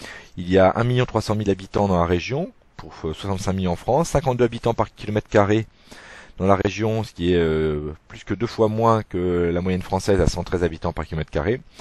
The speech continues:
Une répartition inégale de la population entre les départements, puisque la Marne est beaucoup plus peuplée,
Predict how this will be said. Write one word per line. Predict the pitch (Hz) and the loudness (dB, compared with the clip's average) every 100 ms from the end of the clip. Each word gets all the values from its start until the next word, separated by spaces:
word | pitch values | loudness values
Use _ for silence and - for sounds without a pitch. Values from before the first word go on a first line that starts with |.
| - - - 107 | -20 -20 -12 -4
Une | |
répartition | 113 123 110 - - 117 | -2 0 -2 -4 -8 -6
inégale | 143 139 127 127 | -2 -2 6 6
de | 120 | 6
la | 107 | 2
population | 101 104 101 101 117 | 0 -4 -2 0 -2
entre | 107 98 | -4 -2
les | 90 | -2
départements, | 92 92 - 92 123 | -2 -2 -2 -2 -2
puisque | 180 - 101 | -4 -4 0
la | 95 | 2
Marne | 98 101 92 | 2 2 0
est | |
beaucoup | 78 104 104 | -4 -6 -10
plus | - 98 | -14 -6
peuplée, | 107 98 113 185 | -6 -2 -2 -2